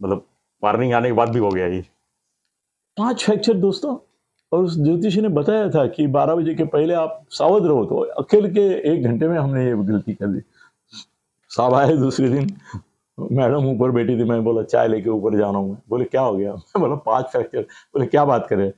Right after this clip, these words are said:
Speaker 2: मैंने बोला,
Speaker 1: <laughs>
Speaker 2: "आ, इनको बताया था मैंने कि अभी आज कल आखिरी दिन है, हम बोला, कल हम एकदम बिल्कुल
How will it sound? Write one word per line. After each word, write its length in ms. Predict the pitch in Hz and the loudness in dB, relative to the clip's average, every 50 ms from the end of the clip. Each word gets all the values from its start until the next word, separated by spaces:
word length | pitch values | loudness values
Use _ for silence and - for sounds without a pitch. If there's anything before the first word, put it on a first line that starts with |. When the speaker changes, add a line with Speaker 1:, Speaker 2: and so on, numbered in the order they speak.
| _ _ _ _ _ - 110 | _ _ _ _ _ -6 -2
Speaker 2:
मैंने 140 | 110 123 | 0 0
बोला, 480 | 120 120 131 131 131 139 135 139 - _ _ _ - | 2 2 2 2 0 0 -2 -4 -8 _ _ _ -20
Speaker 1:
<laughs> 720 | 95 87 92 123 120 - 113 110 113 120 123 - - 113 | -14 -8 -6 -6 -6 -4 -4 -6 -6 -8 -10 -8 -6 -6
Speaker 2:
"आ, 120 | - - 117 | -4 -2 -2
इनको 240 | 123 131 131 123 160 | -2 0 0 0 2
बताया 340 | 127 120 - 151 147 139 131 | 2 2 4 4 4 4 2
था 140 | 113 110 | 2 0
मैंने 280 | 104 101 98 98 95 92 | 0 0 0 0 -2 -2
कि 140 | - - 107 | -2 -2 -2
अभी 240 | 104 95 92 117 120 | 0 0 0 -2 -2
आज 260 | - 95 98 98 - | 0 0 -2 -2 0
कल 200 | - 104 101 104 | 0 0 0 0
आखिरी 360 | 98 92 - - 113 120 113 | -2 -2 -4 -2 -2 0 0
दिन 140 | 110 123 113 | 0 0 0
है, 120 | 110 113 | 0 -2
हम 240 | 107 101 98 98 95 | -2 -2 -2 -2 -2
बोला, 140 | 107 113 139 - _ _ _ _ _ - | -4 -4 -6 -8 _ _ _ _ _ -4
कल 120 | 110 104 | -2 0
हम 360 | 104 104 98 98 - 110 - _ _ _ _ _ _ _ - | 0 0 -2 -4 -6 -10 -16 _ _ _ _ _ _ _ -8
एकदम 220 | 85 90 98 98 92 | -4 -2 -2 0 0
बिल्कुल 460 | 98 87 85 117 110 107 110 - | -2 -2 0 0 0 0 -2 -4